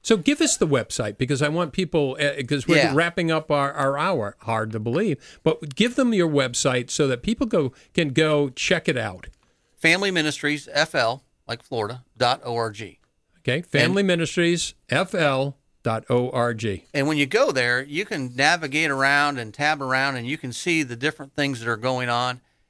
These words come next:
Speaker 2: I, I would encourage people to go to the, the Legacy program, uh, the Legacy Christian Academy page, and at the very bottom of that,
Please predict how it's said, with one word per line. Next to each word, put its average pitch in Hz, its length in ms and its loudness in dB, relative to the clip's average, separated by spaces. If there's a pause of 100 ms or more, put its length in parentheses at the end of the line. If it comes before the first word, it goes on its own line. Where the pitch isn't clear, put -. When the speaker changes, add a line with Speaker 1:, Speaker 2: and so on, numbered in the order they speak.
(140)
Speaker 2:
I, - 160 -10
I 131 120 4
would 147 160 0
encourage 139 460 -2
people 160 280 -2
to 131 80 0
go 139 260 2
to 139 160 -8
the, 110 460 0
the 110 160 -4
Legacy 143 520 -2
program, 151 600 -4 (540)
uh, 113 280 2
the 110 80 -4
Legacy 131 340 -2
Christian 131 280 -6
Academy 143 640 -2 (280)
page, 147 500 0 (400)
and 127 180 0
at 123 100 -4
the 131 80 -2
very 147 280 0
bottom 147 380 0
of 117 80 -6
that, 120 280 -2